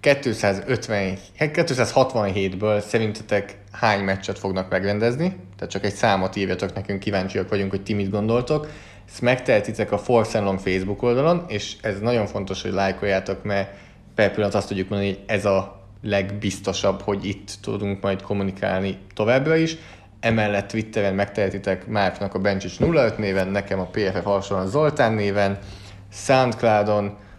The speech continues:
Ha szívecskézitek ezt a száztizenhatodik podcastot, azt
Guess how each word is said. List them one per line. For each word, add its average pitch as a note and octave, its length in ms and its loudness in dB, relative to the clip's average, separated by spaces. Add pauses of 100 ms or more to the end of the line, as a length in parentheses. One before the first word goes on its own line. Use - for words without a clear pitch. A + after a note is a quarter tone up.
(160)
Ha - 440 4
szívecskézitek G#2 920 0
ezt G2+ 260 -4
a A2 40 -6
száztizenhatodik G2 800 0
podcastot, G2+ 720 -4 (240)
azt - 280 -6